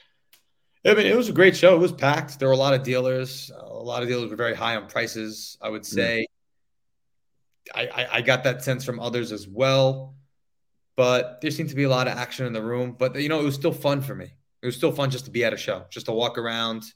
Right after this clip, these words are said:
Speaker 1: shake some hands, kiss some babies, and see some friends. You know, so.
Speaker 2: Sign some crosstown cardboard autographs.
Speaker 1: Exactly. But a-,
Speaker 2: All
Speaker 1: anytime
Speaker 2: right.
Speaker 1: you go to, anytime you go to a show, it's, it's fun just to see new stuff. And yeah,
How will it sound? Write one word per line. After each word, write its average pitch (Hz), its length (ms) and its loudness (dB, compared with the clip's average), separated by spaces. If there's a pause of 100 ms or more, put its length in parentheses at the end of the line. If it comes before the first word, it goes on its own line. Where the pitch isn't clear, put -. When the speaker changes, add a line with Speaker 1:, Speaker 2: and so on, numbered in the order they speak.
(720)
Speaker 1:
shake 123 240 0
some 117 120 -8
hands, 113 460 -4
kiss - 240 -6
some 110 120 -6
babies, 113 600 -4
and 104 220 -16
see 113 160 -8
some 104 140 -8
friends. 110 260 -6 (420)
You - 60 -16
know, - 80 -14 (180)
so. - 320 -20
Speaker 2:
Sign 117 260 0
some 113 160 -2
crosstown 110 540 -2
cardboard 107 560 2
autographs. 107 840 0 (320)
Speaker 1:
Exactly. 98 600 -6 (1200)
But 98 200 -2 (100)
a-, 175 100 8
Speaker 2:
All 185 60 2
Speaker 1:
anytime 208 200 6
Speaker 2:
right. 180 100 6
Speaker 1:
you 139 180 4
go 127 60 4
to, 135 120 0
anytime 147 260 6
you 117 60 2
go 110 80 2
to 104 80 -4
a - 40 -8
show, 98 220 -4
it's, - 220 -12
it's 92 240 -12
fun 98 280 -10
just 92 160 -16
to - 60 -14
see 98 200 -12
new 95 160 -8
stuff. 95 420 -8
And 92 140 -16 (920)
yeah, 190 220 -2